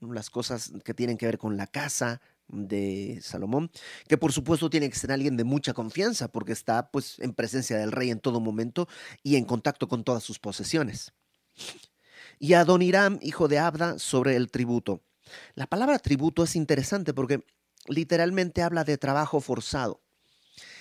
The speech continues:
En aquella época, mucho del tributo se, no se recogía como el día de hoy con dinero. El día de hoy nosotros pagamos impuestos económicamente, pagamos dinero al Estado.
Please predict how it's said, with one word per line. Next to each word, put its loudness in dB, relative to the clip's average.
En 0
aquella 2
época, -4
mucho 0
del 2
tributo -4
se, -4
no 0
se -2
recogía -2
como 0
el -2
día 2
de 2
hoy 2
con -6
dinero. -4
El -10
día 0
de -2
hoy 0
nosotros -8
pagamos -4
impuestos -4
económicamente, -6
pagamos -4
dinero 2
al -4
Estado. -4